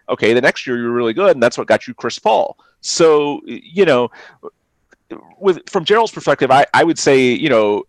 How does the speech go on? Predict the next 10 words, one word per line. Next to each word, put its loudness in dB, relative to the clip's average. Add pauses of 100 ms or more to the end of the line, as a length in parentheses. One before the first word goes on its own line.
(100)
undoubtedly 2
the 0
Ryan 0
Anderson -10
contract -2
is -12
the -6
one -2
thing 0
that 2